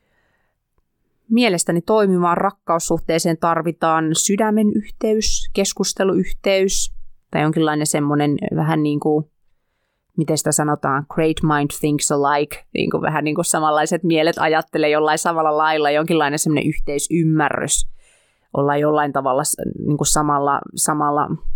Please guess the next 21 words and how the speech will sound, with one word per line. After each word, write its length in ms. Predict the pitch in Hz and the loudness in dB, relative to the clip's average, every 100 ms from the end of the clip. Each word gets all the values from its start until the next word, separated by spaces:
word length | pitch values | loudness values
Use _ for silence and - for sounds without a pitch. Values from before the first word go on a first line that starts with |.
| - - 160 | 0 -4 0
viivalla 420 | 143 151 147 147 | 0 2 2 0
tai 260 | - 147 156 | 0 0 0
samalla 460 | - 147 160 160 | 0 0 0 0
kartalla, 440 | 165 170 170 175 175 | 0 -2 0 -2 0
nähdään 340 | 185 190 170 | 0 0 -2
niinku 220 | 151 143 | -2 -2
asiat 440 | - 156 156 139 - | -2 0 0 0 0
jollain 240 | 147 143 | 0 0
tavalla 200 | 143 151 | 0 -2
samalla 400 | - 156 147 147 | -2 0 0 2
lailla. 360 | 151 156 190 262 _ _ _ _ _ _ _ _ _ _ _ - | 2 2 0 -2 _ _ _ _ _ _ _ _ _ _ _ -4
Fyysinen 500 | 220 202 208 214 220 | -4 -2 0 0 2
yhteys. 540 | 240 - 294 302 - _ - | 0 0 0 0 -2 _ -2
Ja 120 | 254 | -2
tarvitaan 540 | - 311 185 160 175 | 0 0 0 0 0
toki 240 | 202 - 269 | 0 0 2
myös 180 | 247 - | 2 2
samanlaisia 640 | 262 240 220 214 220 214 | 2 2 2 2 2 2
arvoja 580 | - 190 190 180 185 180 - _ _ | 2 0 0 2 2 0 -2 _ _
just 320 | 170 165 - 170 | 0 2 0 0
ja 240 | 160 | 0